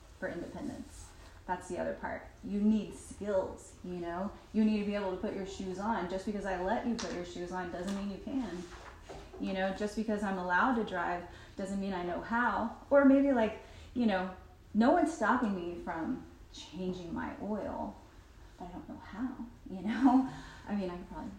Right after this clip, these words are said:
figure that out, but, you know, <laughs> you know, I, I, I'm dependent on someone else to do many things for me.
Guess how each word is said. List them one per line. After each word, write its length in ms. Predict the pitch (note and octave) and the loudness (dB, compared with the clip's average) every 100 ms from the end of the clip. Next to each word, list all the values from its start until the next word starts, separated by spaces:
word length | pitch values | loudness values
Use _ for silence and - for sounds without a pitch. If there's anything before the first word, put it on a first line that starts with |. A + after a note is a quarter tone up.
| - | -10
figure 160 | G#3 G#3 | -8 -6
that 220 | G#3 G#3+ | -6 -6
out, 140 | G3+ | -6
but, 220 | - F3+ - - - | -4 -4 -4 -4 4
you 120 | A3 | 6
know, 800 | B3 F4+ - D4 - A#3 A#3 - A3 - | 8 8 8 6 4 2 0 -2 -4 -6
<laughs> 400 | - - D#4 D4 | -10 -10 -8 0
you 100 | A#3 | 4
know, 160 | A3+ G3 | 4 4
I, 180 | - B3 | 4 4
I, 180 | B3+ C4 | 4 6
I'm 140 | C4+ A#3+ | 8 8
dependent 480 | B3+ - D#4 D4+ | 8 8 10 10
on 100 | A#3 | 8
someone 280 | A3+ A3 G3+ | 6 4 2
else 240 | F#3 G3 - | 2 -2 -2
to 60 | |
do 180 | F3+ G3 | -4 -2
many 260 | F3 F3 - - | -2 -4 -4 -4
things 240 | - - | -4 -4
for 160 | - - - | -6 -6 -8
me. 80 | - | -12